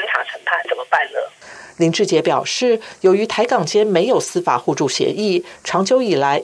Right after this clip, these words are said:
Speaker 2: 许多案子都无法处理，包括两岸三地的诈骗集团将犯罪所得隐匿在香港，我方要求归还，也始终没有获得回应。他认为，台湾与香港往来密切，在此案后，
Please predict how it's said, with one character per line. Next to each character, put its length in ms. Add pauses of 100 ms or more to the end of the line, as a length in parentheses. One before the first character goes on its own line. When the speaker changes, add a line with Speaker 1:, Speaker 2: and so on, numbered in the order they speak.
Speaker 2:
许 200
多 140
案 240
子 160
都 140
无 200
法 220
处 280
理， 300 (220)
包 140
括 180
两 180
岸 120
三 240
地 120
的 120
诈 180
骗 180
集 200
团 260
将 220
犯 200
罪 160
所 280
得 260
隐 160
匿 200
在 140
香 280
港， 280 (220)
我 160
方 180
要 140
求 160
归 220
还， 340 (140)
也 180
始 260
终 240
没 120
有 120
获 220
得 100
回 220
应。 340 (360)
他 140
认 200
为， 300 (180)
台 140
湾 180
与 80
香 240
港 260
往 200
来 120
密 160
切， 380 (240)
在 160
此 220
案 180
后， 320